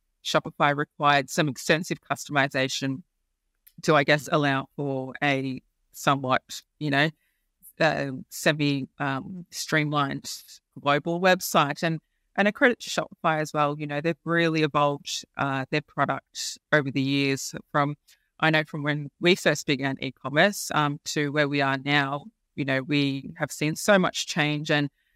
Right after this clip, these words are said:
the feedback Shopify really takes on from their customers and being able to work with them and,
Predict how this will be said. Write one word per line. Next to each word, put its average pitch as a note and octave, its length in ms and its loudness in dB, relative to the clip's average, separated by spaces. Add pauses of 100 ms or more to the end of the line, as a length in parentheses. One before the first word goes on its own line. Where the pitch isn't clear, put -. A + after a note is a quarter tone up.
(380)
the D3+ 560 2 (380)
feedback D#3+ 520 0
Shopify D3 680 -2 (260)
really D#3 260 0
takes - 380 -4
on C#3+ 120 0
from D3 200 -2
their D3 120 0
customers - 580 -4
and C#3+ 120 -2
being D3+ 140 2
able E3 180 2
to D#3+ 80 0
work C#3 300 0
with D3 160 -12
them C#3 300 0
and, C#3 380 0